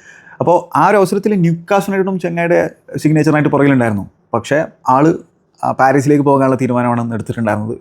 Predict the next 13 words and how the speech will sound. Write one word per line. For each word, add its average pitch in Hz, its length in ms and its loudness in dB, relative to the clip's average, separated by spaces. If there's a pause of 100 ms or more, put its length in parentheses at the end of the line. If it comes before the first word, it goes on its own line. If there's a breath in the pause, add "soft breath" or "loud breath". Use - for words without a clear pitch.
ന്യൂകാസൽ 120 400 0
ട്വന്റി 123 240 0
ഫൈവ് 127 240 0
മില്യൺ 120 200 -2
പൗണ്ടിൻ്റെ 120 340 -2
എങ്ങാനും 120 240 -2
ഓഫറാണെന്ന് 117 400 0
വെച്ചിട്ടുണ്ടായിരുന്നു. 107 420 -2
അതിനെക്കുറിച്ച് 117 380 0
ഹ്യൂഗോ 143 400 4
എക്കിറ്റിക്ക് 147 300 0
തന്നെ 131 160 -8 (480 loud breath)
സംസാരിച്ചിട്ടുണ്ട്. 117 640 -2